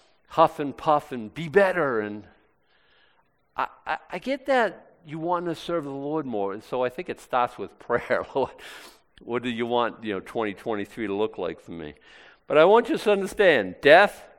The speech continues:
we're, we're like him in death, we're like him in resurrection, knowing this, that our old man is crucified with him, that the body of sin might be destroyed, and henceforth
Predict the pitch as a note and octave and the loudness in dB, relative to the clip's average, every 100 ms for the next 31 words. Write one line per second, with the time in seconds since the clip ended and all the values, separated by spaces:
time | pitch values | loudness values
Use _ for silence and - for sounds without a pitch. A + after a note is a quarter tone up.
0 | _ - A#2 - B2+ C3+ D3 D#3 C3+ A2+ | _ -6 -6 -2 2 4 4 0 -4 0
1 | C#3+ C#3+ - A#2+ B2 B2 C#3 A#2+ A2+ A2+ | 2 2 2 2 2 2 -4 -6 0 0
2 | A#2 A2+ G#2 G#2+ G#2 - G2 A2+ C3+ C3+ | 0 -4 -2 0 -2 -6 -6 -2 -2 -2
3 | C#3 - A2+ A2 A#2+ B2+ B2 B2 A#2 - | -4 -2 -2 0 0 -2 -2 -2 -4 -8
4 | - E3 - B2+ A#2 G#2+ G2 F#2 F#2+ D#2 | -10 -8 -8 -2 0 0 -2 -6 -6 -6
5 | - _ _ _ _ _ _ _ _ _ | -12 _ _ _ _ _ _ _ _ _
6 | _ _ _ _ _ _ _ A#2 C3+ C3 | _ _ _ _ _ _ _ 4 4 2
7 | - - D#3+ A2+ C#3 E3 - A#2+ G2+ G#2+ | -4 -10 0 0 2 -4 -4 -4 -4 -4
8 | G#2+ G#2+ F#2 G2+ - C3+ G2+ E2+ A#2 B2+ | -4 -6 -16 -18 -10 -4 -4 -6 -8 -8
9 | - - A2+ G2 G#2 | -8 -8 -4 -2 -4